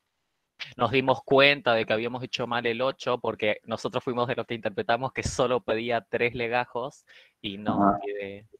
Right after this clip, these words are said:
Speaker 1: indeterminado, así que ahora lo, lo estaba corrigiendo. Y,
Speaker 2: Bueno.
Speaker 1: mm, y después de,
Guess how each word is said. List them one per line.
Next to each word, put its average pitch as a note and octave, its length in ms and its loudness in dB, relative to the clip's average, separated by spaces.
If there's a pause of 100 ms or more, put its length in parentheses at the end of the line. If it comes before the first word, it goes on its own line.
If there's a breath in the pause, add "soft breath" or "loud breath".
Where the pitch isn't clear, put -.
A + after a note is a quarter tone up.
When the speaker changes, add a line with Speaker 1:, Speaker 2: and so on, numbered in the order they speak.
(120)
Speaker 1:
indeterminado, G#2 540 -6
así A#2 180 -8
que A2 80 -6
ahora G#2+ 280 0
lo, G2+ 260 -10 (100)
lo A2 100 -14
estaba G#2+ 280 -10
corrigiendo. B2 400 -14 (760 soft breath)
Y, C#3 180 0
Speaker 2:
Bueno. A#2+ 240 8 (360)
Speaker 1:
mm, A#2+ 280 -14 (840)
y A2+ 140 -4
después C#3 800 0 (160)
de, G#2+ 680 -4